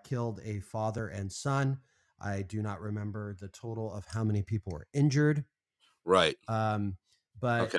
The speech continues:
Speaker 1: in response to this, um, news came out that Netanyahu has officially announced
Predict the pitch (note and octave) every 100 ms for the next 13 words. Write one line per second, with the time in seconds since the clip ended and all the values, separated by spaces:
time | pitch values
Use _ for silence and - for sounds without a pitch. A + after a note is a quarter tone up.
0 | - E3 E3 D#3+ C#3 - C#3+ C#3 C#3+ C3+
1 | - - C#3 C3 C3 A#2+ - - - A#2+
2 | A#2 A2+ A2 G#2+ G#2+ - B2+ C3 C3+ C3+
3 | - C3 B2 B2 B2 - A#2 A2 - A2+
4 | A#2 B2 B2+ B2 B2 G#2+ A2+ A2+ G#2+ A#2
5 | A2 G#2+ G2+ G#2 - C#3 C3+ D#3 D3 D3
6 | C#3 B2 A#2+ - -